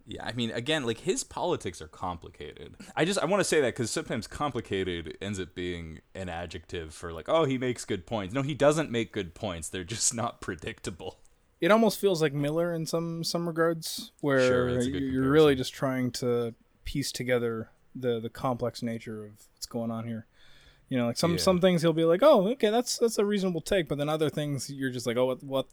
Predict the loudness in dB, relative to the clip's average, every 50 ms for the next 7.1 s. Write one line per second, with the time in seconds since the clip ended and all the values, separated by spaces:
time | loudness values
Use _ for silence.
0 | _ _ -12 -10 -10 -6 -2 2 6 8 8 8 8 6 4 2 0 0 -2 -4
1 | -4 -4 -4 -8 -10 -10 -8 -10 -10 -12 -16 -18 -16 -16 -16 -16 -18 -18 -16 -16
2 | -14 -12 -12 -12 -12 -12 -16 -18 -12 -8 -6 -4 -4 -2 -4 -4 -4 -4 -4 -6
3 | -6 -8 -10 -14 _ _ _ -20 -20 _ _ _ _ -4 2 4 4 6 8 8
4 | 8 6 6 4 4 6 6 8 8 6 4 4 0 -6 -6 -8 -10 -10 -10 -8
5 | -8 -6 -4 0 0 0 0 0 -2 -4 -2 0 2 2 2 2 0 -2 -2 -4
6 | -6 -10 -20 _ _ _ _ _ -16 -8 -6 -4 -2 -2 0 2 2 4 4 2
7 | 0 -4